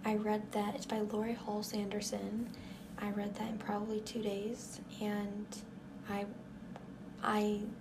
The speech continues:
d-, I, I don't even know what to say. It's about a young girl who gets raped at a party her freshman year,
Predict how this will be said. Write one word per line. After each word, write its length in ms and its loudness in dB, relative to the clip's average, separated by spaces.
d-, 80 8
I, 180 2
I 80 0
don't 180 0
even 140 4
know 120 4
what 100 0
to 60 -4
say. 360 -4
It's 440 -2
about 380 2
a 240 4
young 320 4
girl 480 2
who 200 -8
gets 260 -2
raped 320 -2
at 140 -2
a 200 0
party 360 2
her 180 -2
freshman 520 0
year, 300 2